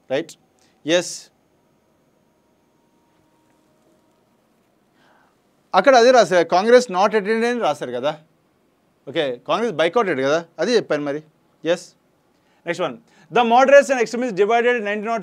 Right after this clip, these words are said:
seven at Surat was reunited in annual session of Congress held at, uh, Lucknow. So నైన్టీన్ నాట్ సెవెన్లో వాళ్ళు విడిపోతే మళ్ళీ నైన్టీన్ ఫోర్టీన్లో వాళ్ళు మళ్ళీ రీయూనియన్ అయ్యారు. అది ఎక్కడ అంటే మనకు లక్నోలో జరిగినటువంటి సెషన్లో రీయూనియన్ అయ్యారు. నెక్స్ట్ వన్. నైన్టీన్ నైన్టీ All India Khilafat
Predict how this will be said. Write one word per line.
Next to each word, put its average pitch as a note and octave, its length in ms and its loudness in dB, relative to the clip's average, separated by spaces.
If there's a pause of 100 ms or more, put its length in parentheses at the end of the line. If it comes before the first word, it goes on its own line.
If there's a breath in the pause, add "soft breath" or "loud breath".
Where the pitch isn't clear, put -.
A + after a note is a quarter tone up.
seven G#3+ 240 -4
at F3+ 140 -10
Surat F#3+ 340 -6
was F#3+ 160 -2
reunited G#3 320 -2
in F3+ 140 -8
annual F#3+ 340 -6
session E3 220 -12
of - 120 -14
Congress E3 340 -6
held D#3 240 -4
at, D3+ 200 -8
uh, - 80 -6 (320 soft breath)
Lucknow. D#3 380 -4 (520 soft breath)
So A3+ 80 2 (560 soft breath)
నైన్టీన్ A3+ 300 -2
నాట్ B3+ 220 -2
సెవెన్లో A3+ 420 -2 (300)
వాళ్ళు G3 300 2 (160)
విడిపోతే F#3 440 -4
మళ్ళీ G3 160 -6
నైన్టీన్ G3 280 -6
ఫోర్టీన్లో G#3 340 -2
వాళ్ళు F#3 180 0
మళ్ళీ E3 220 -6
రీయూనియన్ F#3 320 -2
అయ్యారు. G3+ 240 0
అది D3 100 -4
ఎక్కడ F3 220 -6
అంటే E3+ 180 -8
మనకు E3 240 -4 (380 soft breath)
లక్నోలో F#3+ 360 -2
జరిగినటువంటి D#3 500 -4 (460 soft breath)
సెషన్లో D#3 340 -4 (100)
రీయూనియన్ D3 400 -8
అయ్యారు. A2+ 220 -12 (760)
నెక్స్ట్ C#3 180 -12
వన్. B2 100 -10 (440 soft breath)
నైన్టీన్ C4 280 -2
నైన్టీ C4 220 -4
All A#3 140 0
India A#3+ 220 -2
Khilafat A3 340 -2